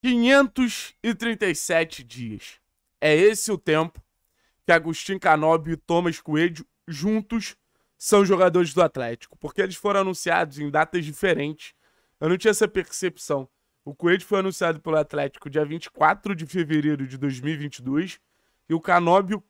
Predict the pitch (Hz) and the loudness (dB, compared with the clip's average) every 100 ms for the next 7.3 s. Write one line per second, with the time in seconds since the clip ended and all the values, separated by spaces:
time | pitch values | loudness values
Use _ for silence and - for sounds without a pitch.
0 | _ _ _ 165 165 226 220 214 196 180 | _ _ _ -2 0 0 0 0 0 0
1 | 202 208 156 143 139 - 175 190 208 180 | -2 0 -6 -2 -4 -2 -8 -4 -6 -4
2 | 185 143 - - _ _ _ _ _ 143 | -2 -2 -4 -16 _ _ _ _ _ -4
3 | 156 160 135 156 202 190 185 190 151 151 | -2 -2 -4 0 0 0 -2 -2 -2 -4
4 | 180 165 156 160 180 170 160 156 156 160 | -6 -8 -10 -6 -2 -2 -2 -6 -4 -6
5 | 143 - 160 160 - 180 160 180 196 180 | -8 -4 -6 -6 -10 -6 -2 -2 -4 -12
6 | 165 160 170 175 165 - 151 156 147 123 | -14 -12 -8 -4 -4 -2 -4 -4 -14 -10
7 | 123 117 | -10 -12